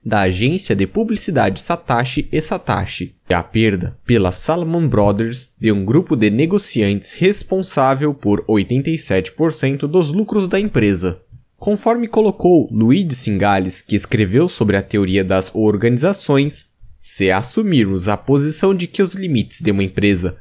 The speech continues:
são o ponto até o qual a alta gerência tem a capacidade de exercer o poder"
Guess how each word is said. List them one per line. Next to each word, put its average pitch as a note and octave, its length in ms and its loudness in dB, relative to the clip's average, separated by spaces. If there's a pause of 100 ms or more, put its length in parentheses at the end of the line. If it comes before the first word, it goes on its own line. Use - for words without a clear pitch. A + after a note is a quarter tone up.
(120)
são G3 320 0
o A3 60 0
ponto A2+ 500 -2
até G#2 340 0
o E3+ 100 0
qual G2+ 340 0
a - 200 -6
alta F#3+ 400 0
gerência C#3 540 0
tem G2 300 -4
a F#2 80 -4
capacidade G2+ 760 -2
de F#2+ 100 -2
exercer G2+ 520 0
o G3 60 0
poder" G#2 560 0